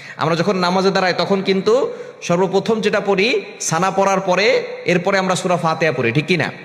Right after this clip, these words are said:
আর সূরা ফাতিহা ছাড়া নামাজ হয় না। এই জন্য সূরাতুল ফাতিহা হচ্ছে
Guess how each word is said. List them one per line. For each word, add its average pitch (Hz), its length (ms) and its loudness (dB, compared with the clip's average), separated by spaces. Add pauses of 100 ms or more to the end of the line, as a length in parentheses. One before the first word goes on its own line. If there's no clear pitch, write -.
(120)
আর 127 100 -2
সূরা 165 240 0
ফাতিহা 156 340 0
ছাড়া 156 180 0
নামাজ 143 360 0
হয় 196 320 2 (360)
না। 92 240 -4 (280)
এই 156 100 0
জন্য 202 280 0
সূরাতুল 240 580 2
ফাতিহা 175 540 0
হচ্ছে 190 520 0